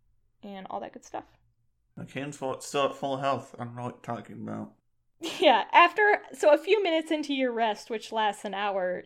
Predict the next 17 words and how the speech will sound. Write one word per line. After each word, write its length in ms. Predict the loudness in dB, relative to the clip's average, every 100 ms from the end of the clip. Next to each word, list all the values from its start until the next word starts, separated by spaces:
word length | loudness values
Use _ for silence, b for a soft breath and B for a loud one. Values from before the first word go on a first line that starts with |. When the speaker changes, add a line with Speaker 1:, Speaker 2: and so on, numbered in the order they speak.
| -8
Speaker 1:
you, 160 | -8
you 220 | -6 -8
feel 400 | -10 -6 -4 -2
the, 400 | -2 -2 -2 -4 -8 _ _
the 400 | -8 -6 -4 -6 -10 _ _
levitation 800 | -6 -4 -4 -4 -6 -4 -10 -14
start 320 | -12 -10 -10
to 80 | -12
sort 260 | -10 -8 -8
of 200 | -10 -16 _ _ _ _
fade, 500 | _ -2 -2 -2 -6
and 160 | -8
you 60 | -10
sort 200 | -8 -8
of 160 | -8 -6
bob 340 | -4 -4 -6
gently 580 | -8 -10 -8 -10 -10 -16